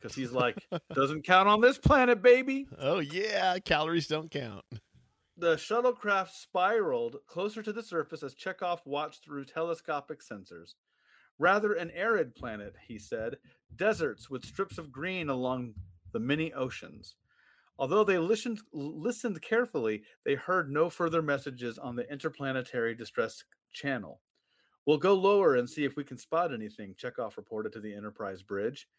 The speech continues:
Speaker 1: "There are intermittent life form readings in Sector twelve West," Mister Spock told the landing party by radio. Radio?
Speaker 2: What?
Speaker 1: Twenty-fourth century. Get out of here.
Speaker 2: Come on.
Speaker 1: "Aye, sir.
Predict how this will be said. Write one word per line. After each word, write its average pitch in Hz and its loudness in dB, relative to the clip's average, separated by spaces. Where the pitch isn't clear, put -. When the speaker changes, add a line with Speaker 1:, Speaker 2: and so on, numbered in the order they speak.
Speaker 1:
"There 170 8
are 156 6
intermittent 202 -2
life 165 2
form 156 0
readings 131 0
in 131 -6
Sector 180 -2
twelve 165 0
West," 117 2
Mister 120 -6
Spock 113 0
told 123 -4
the 117 2
landing 110 -4
party 110 -4
by 107 -2
radio. 117 0
Radio? 185 8
Speaker 2:
What? 208 0
Speaker 1:
Twenty-fourth 285 4
century. 226 4
Get 277 2
out 254 6
of 151 -4
here. 101 -10
Speaker 2:
Come 180 -4
on. 95 -4
Speaker 1:
"Aye, 214 4
sir. 156 2